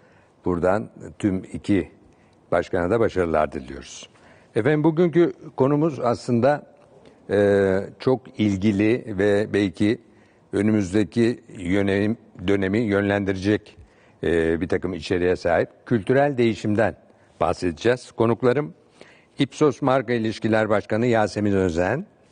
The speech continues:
e, Oksijen Gazetesi Pazarlama ve İletişim Koordinatörü Elif Mengü, T B W A Strateji Başkanı Toygun Yılmazer. Ee, zaten sen de bu şeyin sözcüsü olarak.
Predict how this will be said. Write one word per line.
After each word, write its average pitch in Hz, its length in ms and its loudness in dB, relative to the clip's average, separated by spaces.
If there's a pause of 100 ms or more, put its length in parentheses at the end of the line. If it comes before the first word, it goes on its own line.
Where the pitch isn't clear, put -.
(600)
e, 92 420 0 (460)
Oksijen 127 520 0
Gazetesi 120 440 -2
Pazarlama 113 580 2
ve 113 100 2
İletişim 107 420 -4
Koordinatörü 98 1160 0
Elif 107 340 -2
Mengü, 95 500 0 (840)
T 123 200 2
B 123 140 2
W 113 380 2
A 120 280 0
Strateji 101 500 0
Başkanı 98 420 -2
Toygun 107 400 0
Yılmazer. 98 760 -2 (640)
Ee, 90 540 0 (260)
zaten 98 340 0
sen 95 300 -2
de 104 280 0
bu 95 320 0 (100)
şeyin 98 440 -2
sözcüsü 98 640 -2
olarak. 87 440 0